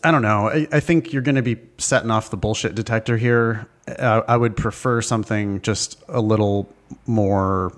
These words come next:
about what you did without, these are kinda grandiose claims,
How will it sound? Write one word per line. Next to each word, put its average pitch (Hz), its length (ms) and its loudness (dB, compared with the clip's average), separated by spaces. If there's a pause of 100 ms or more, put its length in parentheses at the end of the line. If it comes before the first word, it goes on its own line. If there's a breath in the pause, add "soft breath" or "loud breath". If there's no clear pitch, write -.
(480)
about 101 320 0
what 107 200 -2
you 107 180 -6
did 107 380 -2
without, 101 680 -4 (1160 soft breath)
these 147 140 6
are 160 60 4
kinda 165 260 4
grandiose 107 600 0
claims, 80 680 -10